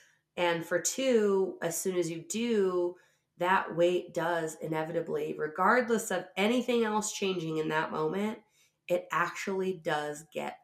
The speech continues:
lighter because you can see it all. It's not the big bad, bad boogeyman in your closet that you,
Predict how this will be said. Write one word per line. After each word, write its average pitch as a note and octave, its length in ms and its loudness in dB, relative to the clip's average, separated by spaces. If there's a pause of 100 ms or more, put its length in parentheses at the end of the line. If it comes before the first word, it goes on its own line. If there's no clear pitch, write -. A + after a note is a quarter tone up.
(160)
lighter - 480 -8 (640)
because D3+ 760 -6 (380)
you F3+ 160 0
can D3+ 260 -8
see - 440 -4
it - 100 -2
all. A#2+ 340 -6
It's - 200 -8
not D#3 280 0
the D#3+ 220 -6
big E3 260 -4
bad, D#3 320 -4 (160)
bad D#3 340 -2 (220)
boogeyman D#3+ 680 0
in E3 120 -6
your D#3 120 -2
closet E3+ 560 -4
that - 180 -8
you, E3+ 200 -6